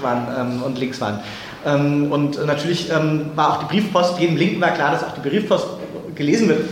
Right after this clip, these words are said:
von, äh, Leuten, ähm, aus der radikalen, ähm, linken Szene durch den, ähm, Verfassungsschutz und Co. Ähm, und natürlich hat man manche auch versucht, was dagegen zu tun,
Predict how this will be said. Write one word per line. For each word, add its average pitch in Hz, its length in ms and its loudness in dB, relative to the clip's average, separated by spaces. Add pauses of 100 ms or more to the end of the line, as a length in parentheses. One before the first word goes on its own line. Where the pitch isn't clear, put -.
von, 139 140 -6
äh, 156 300 -4
Leuten, 143 280 0 (520)
ähm, 135 440 2
aus 147 100 -6
der 151 100 0
radikalen, 147 380 4 (200)
ähm, 139 400 -2
linken 156 380 -4 (260)
Szene 185 400 2
durch 156 140 2
den, 156 240 -2
ähm, 151 220 -2
Verfassungsschutz 151 520 -6
und 151 140 -6
Co. 151 240 0 (340)
Ähm, 147 280 2
und 147 100 -2
natürlich 156 240 0
hat 165 220 -4
man 143 180 0
manche 156 260 2
auch - 60 2
versucht, - 260 0
was 156 140 0
dagegen 151 260 0
zu - 100 -6
tun, 175 220 -4